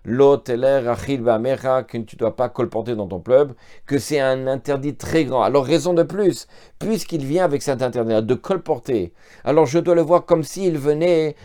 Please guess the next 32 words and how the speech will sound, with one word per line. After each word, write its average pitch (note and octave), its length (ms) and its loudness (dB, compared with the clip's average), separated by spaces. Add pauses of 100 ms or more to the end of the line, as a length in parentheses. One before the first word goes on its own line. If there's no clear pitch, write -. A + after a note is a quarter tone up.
comme D3 140 -4
si D#3+ 120 -6
c'était D3 280 -8
quelqu'un D3+ 400 -4
qui A#2+ 140 -8
ne G#2 40 -6
faisait G#2+ 220 -4
pas A2 140 -4
Shabbat, A#2+ 280 -2
et A#2 100 -10
cetera. B2+ 480 -2 (200)
Comment F#3 480 0 (240)
est-ce - 180 -6
que A#2 140 -4
je G2+ 100 -4
peux D3 420 -2 (160)
accepter A#2+ 760 -6 (100)
et A2+ 80 -4
le A#2 140 2
croire ? A2 360 0 (180)
C'est - 180 -10
pas B2 120 0
parce B2 240 -4
qu'il A2 180 -6
a G#2+ 80 0
le, F#2 220 -2
le F2 80 -6
plus B2 160 -8
grand B2+ 160 0
chapeau A2+ 320 -4
du A2+ 120 -2
monde, A#2 280 0